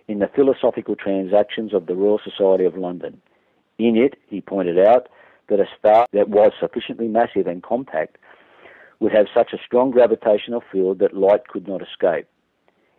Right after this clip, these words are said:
Any light emitted from the surface of the star would be dragged back by the star's gravitational attraction before it could get very far. Michel suggested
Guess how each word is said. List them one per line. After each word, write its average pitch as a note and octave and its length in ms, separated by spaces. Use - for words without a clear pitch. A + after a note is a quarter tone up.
Any A#2+ 240
light A2+ 240
emitted A2+ 400
from G2+ 160
the F#2 160
surface - 340
of E2+ 120
the F2+ 80
star A2+ 340
would F#2+ 200
be F2+ 80
dragged F#2 420
back A2+ 300
by G2 160
the F#2+ 160
star's G2+ 320
gravitational G2+ 720
attraction F#2 460
before G2+ 400
it G2+ 80
could E2+ 180
get - 240
very F#2 320
far. G#2 400
Michel C3 460
suggested F2 640